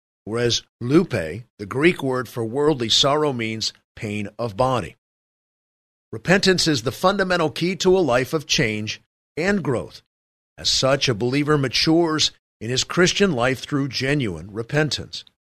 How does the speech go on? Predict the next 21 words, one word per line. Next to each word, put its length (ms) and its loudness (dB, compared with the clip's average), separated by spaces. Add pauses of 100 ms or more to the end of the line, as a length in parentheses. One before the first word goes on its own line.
(760)
So 200 4
then, 200 4
as 100 2
God 320 4
places 420 4
things 300 0
on 160 2
your 140 4
heart 340 -2 (320)
that 180 -8
need 280 -6
to 80 -8
change, 580 -2 (380)
pay 240 4
close 580 -4 (140)
attention. 560 -6 (840)
Turn 240 0
from 240 0
them 220 4
in 160 0
earnestness 720 2